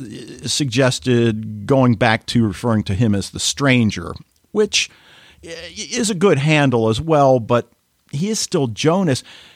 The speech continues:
But he makes a comment in this episode that certainly implies that he doesn't buy into the multiverse theory. And we understand that he hasn't experienced it. Dude, you've experienced time travel.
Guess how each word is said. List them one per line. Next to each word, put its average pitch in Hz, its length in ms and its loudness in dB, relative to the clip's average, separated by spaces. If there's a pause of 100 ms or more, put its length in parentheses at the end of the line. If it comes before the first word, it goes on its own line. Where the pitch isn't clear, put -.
(180)
But 226 80 -8
he 285 160 -4
makes 370 180 -4
a 202 60 -4
comment 196 480 0
in 139 100 2
this 131 220 0
episode 113 840 0
that 120 460 -4 (540)
certainly 180 460 -2
implies 131 760 2
that 123 160 -2
he 285 80 0
doesn't 196 260 0
buy 123 240 2
into 131 300 0
the 104 80 2
multiverse 101 640 -2
theory. 80 400 -10 (920)
And 117 540 0
we 180 200 -4
understand 208 800 2
that 190 200 -2 (100)
he 156 180 -6
hasn't 147 480 2 (800)
experienced 185 800 0
it. 92 180 -4 (1300)
Dude, 233 300 2
you've 185 140 0
experienced 214 520 0
time 180 280 2
travel. 85 480 -2